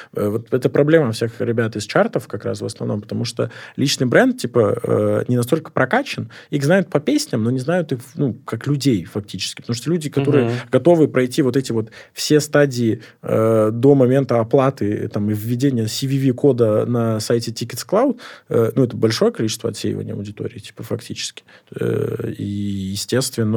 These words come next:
Speaker 1: человек своим карма-, ну, типа, рублём своим платит только вот артисту, которому он лоялен. Вот ребят с чартов нет такого, потому что,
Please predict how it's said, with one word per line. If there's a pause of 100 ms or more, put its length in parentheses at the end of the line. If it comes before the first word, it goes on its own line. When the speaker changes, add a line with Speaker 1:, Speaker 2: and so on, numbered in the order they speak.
(380)
Speaker 1:
человек
своим
карма-,
ну,
типа,
рублём
своим
платит
только
вот
артисту,
которому
он
лоялен. (120)
Вот
ребят
с
чартов
нет
такого,
потому
что,